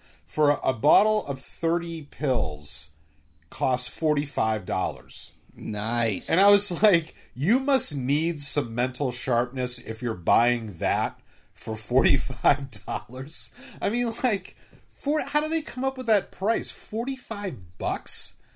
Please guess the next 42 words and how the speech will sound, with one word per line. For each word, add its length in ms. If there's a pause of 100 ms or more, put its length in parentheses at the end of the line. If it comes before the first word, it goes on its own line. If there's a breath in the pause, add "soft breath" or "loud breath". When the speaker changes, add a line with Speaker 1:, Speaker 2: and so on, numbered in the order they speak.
(140)
Speaker 2:
<clears throat> 220
well, 280
what, 260
what 160
I 160
like 280
to 100
do 540
is 300
I, 220
I'd 220
like 300
to 100
take 320
a 40
little, 420
uh, 200
what 180
is 100
it 60
called? 300 (300)
Previg-, 520 (100)
Prevagen? 720
Speaker 1:
Prevagen. 520
Speaker 2:
Is 60
that 160
it? 100 (840 soft breath)
I 80
like 160
to 140
take 180 (300)
some 300
of 80
that 400 (280)
to 380
heighten 680
my 180
mental 460
awareness 600 (420 soft breath)
and 140
then 240
take 560